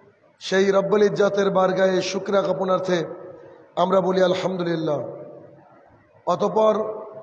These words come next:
সমগ্র মানব জাতির শিক্ষক,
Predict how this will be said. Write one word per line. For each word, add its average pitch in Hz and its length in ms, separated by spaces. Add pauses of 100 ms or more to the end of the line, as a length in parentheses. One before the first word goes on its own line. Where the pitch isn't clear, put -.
(600)
সমগ্র 214 540
মানব 208 380
জাতির 208 340
শিক্ষক, 208 500